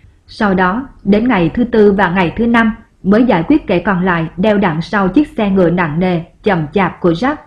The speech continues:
nếu có. Thế nên cô dẫn theo An Long Nhi, gắng tìm ra một nơi chiến đấu thích hợp thật nhanh, tốc chiến tốc thắng nhằm đạt được kết quả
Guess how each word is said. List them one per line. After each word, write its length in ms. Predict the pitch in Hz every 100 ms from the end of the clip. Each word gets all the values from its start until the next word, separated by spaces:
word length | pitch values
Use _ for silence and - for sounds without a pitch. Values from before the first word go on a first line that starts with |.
| _
nếu 240 | 175 190 185
có. 320 | 196 190 247 - - - - - -
Thế 140 | 220 214
nên 280 | 226 196 190
cô 100 | 247
dẫn 180 | 208 165
theo 160 | 165 196
An 200 | 190 185
Long 220 | 190 180
Nhi, 240 | 214 214 - - _
gắng 220 | 196 208 254
tìm 200 | 220 165
ra 240 | 202 196
một 260 | 185 190 185
nơi 180 | 208 185
chiến 240 | 196 208
đấu 140 | 214
thích 220 | 202 349 233
hợp 220 | 208 202
thật 180 | 202 165
nhanh, 240 | 196 233 220 - _ _ -
tốc 140 | 247 269 -
chiến 320 | 208 226 254
tốc 200 | 294 294
thắng 240 | 226 202 269 - -
nhằm 300 | 214 180 170
đạt 180 | 190 190
được 200 | 185 226
kết 160 | 302
quả 220 | 226 170